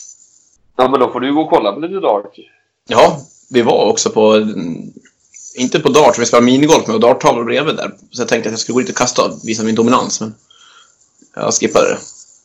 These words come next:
Speaker 1: Skottland har ingen, eh, coronavirus där, eller? Så det, det kan bli inställt.
Speaker 2: Ja, just det. Jag, inte, nej, jag skulle inte tro att jag... jag har inte hört något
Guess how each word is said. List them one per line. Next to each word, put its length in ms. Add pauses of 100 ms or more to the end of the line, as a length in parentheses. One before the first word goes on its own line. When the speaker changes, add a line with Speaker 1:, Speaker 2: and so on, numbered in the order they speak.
(120)
Speaker 1:
Skottland 460
har 120
ingen, 380
eh, 80
coronavirus 760
där, 240
eller? 120
Så 100
det, 360 (160)
det 80
kan 140
bli 100
inställt. 420 (840)
Speaker 2:
Ja, 600
just 200
det. 60
Jag, 100
inte, 160
nej, 120
jag 140
skulle 200
inte 100
tro 200
att 120
jag... 80
jag 120 (1400)
har 80
inte 140
hört 200
något 220